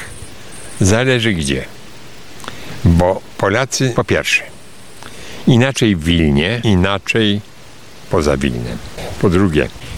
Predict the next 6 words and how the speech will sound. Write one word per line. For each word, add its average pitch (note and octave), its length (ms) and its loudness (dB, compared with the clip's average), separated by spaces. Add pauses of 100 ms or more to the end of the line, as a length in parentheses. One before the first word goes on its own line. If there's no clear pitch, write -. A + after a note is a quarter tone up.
inaczej G#2 540 4
na F2 180 2
Wileńszczyźnie D#2+ 1200 2 (120)
i F#2 220 4
w D#2 160 -4
okręgu E2 800 2